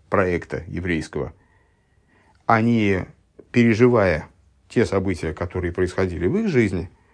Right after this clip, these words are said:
они наделяли нас автоматически, автоматически по наследству силами на то, чтобы пережить, ну и каким-то образом справиться с ситуациями аналогичного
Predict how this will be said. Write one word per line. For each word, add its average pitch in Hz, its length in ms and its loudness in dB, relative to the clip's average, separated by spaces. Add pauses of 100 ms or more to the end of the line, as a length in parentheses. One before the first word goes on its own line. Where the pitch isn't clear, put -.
(480)
они 113 260 2
наделяли 117 600 4
нас 104 260 -2
автоматически, 95 960 -4
автоматически - 880 -6 (320)
по 104 100 0
наследству 98 720 -2 (720)
силами 170 540 2
на 104 200 2
то, 135 140 0
чтобы 101 300 0
пережить, 98 800 -2
ну 117 180 -2
и 87 140 -2
каким-то 98 520 0
образом 95 360 2
справиться 131 500 0
с - 60 -8
ситуациями 98 560 -4
аналогичного 85 760 -2